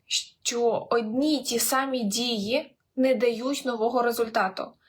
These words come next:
А якщо хоч-, хочеться чогось нового привнести в своє життя, то пора змінювати свої дії. Отже, у вас буде список завдань, які, е, завдань і, е,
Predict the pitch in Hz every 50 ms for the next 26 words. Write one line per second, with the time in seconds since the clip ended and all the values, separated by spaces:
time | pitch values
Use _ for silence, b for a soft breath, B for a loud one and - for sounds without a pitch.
0 | B B B B B B B B _ - 214 214 220 226 233 233 - - - 349
1 | 311 311 285 262 254 - - - - - - 349 349 311 285 - 262 254 247 -
2 | 269 277 285 277 277 247 254 254 254 349 392 415 403 - 294 277 277 269 277 269
3 | - - 233 208 - - - 226 233 254 254 254 247 233 214 202 196 - - 208
4 | 190 - - B B B B B B B B B _ _ - 208 214 233 262 269
5 | 277 - - - _ _ - 226 220 233 240 247 - - - 226 214 220 220 226
6 | 240 254 262 254 233 214 214 - - - - - 202 196 202 196 202 208 208 202
7 | 202 - - - 214 - _ _ _ _ B B B B B B B B B -
8 | 240 254 208 240 226 214 226 247 269 349 359 294 269 254 233 254 254 - - 277
9 | 269 262 - 233 202 208 233 240 226 214 240 226 214 208 208 196 202 202 202 -
10 | - - 233 233 226 208 - - - - 113 104 - - - _ _ _ - 220
11 | - 214 208 202 262 277 294 294 - - - 226 226 233 233 233 233 B B B
12 | B B B B - - -